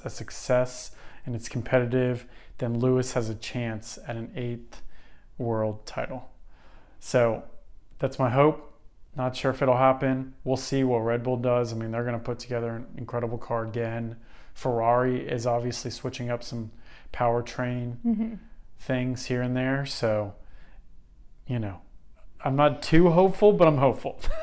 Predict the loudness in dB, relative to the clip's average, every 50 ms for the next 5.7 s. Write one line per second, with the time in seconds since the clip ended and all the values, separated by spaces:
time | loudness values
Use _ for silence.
0 | -2 -2 -2 -2 -4 -4 -8 -12 0 2 4 6 8 6 6 6 6 6 6 4
1 | 4 2 0 -2 -2 0 4 6 6 8 8 8 8 8 8 6 4 4 4 6
2 | 6 6 6 4 0 -6 -8 -10 -10 -10 -10 -12 -14 -16 -16 -16 -18 -20 -20 -20
3 | -20 -20 -20 -20 -18 -20 -20 -18 -20 -18 -18 -16 -16 -16 -16 -18 -18 -20 -20 -20
4 | -18 -18 -18 -18 2 8 10 10 10 10 8 6 6 8 10 10 8 8 6 2
5 | 0 2 0 0 0 2 2 2 2 2 0 -2 -4